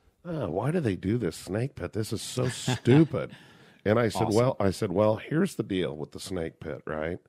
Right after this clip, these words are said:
Speaker 1: I said, "You have all these people that otherwise would never be at that. For, I mean, just I would put about
Speaker 2: Oh, yeah.
Speaker 1: ninety-nine percent of them would never be there.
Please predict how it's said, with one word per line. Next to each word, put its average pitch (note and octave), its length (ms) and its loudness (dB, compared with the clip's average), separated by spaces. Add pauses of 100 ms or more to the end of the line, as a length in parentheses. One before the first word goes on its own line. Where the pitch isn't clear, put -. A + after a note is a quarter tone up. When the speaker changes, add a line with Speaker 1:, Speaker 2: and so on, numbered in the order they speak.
(880)
Speaker 1:
I G2 100 -2
said, A2+ 200 0
"You G2 120 2
have D3 200 0
all C3 160 2
these G2 180 -6
people G#2 380 -4
that F2 200 -2
otherwise F2 540 0
would D#2+ 160 -4
never E2 460 2
be D2+ 180 -6
at D2 140 -8
that. C#2+ 240 -6 (240)
For, F2 180 -4 (180)
I F2+ 120 2
mean, F2+ 280 0
just G2+ 240 -4
I G2 140 2
would F#2 220 -6
put F#2+ 140 -2
about - 200 0
Speaker 2:
Oh, - 20 2
yeah. F#2+ 120 2
Speaker 1:
ninety-nine F2+ 580 2
percent E2+ 400 -2
of D2+ 100 -4
them D2+ 140 -8
would D#2 160 -6
never E2 260 -2
be D2+ 200 -6
there. C#2+ 280 -12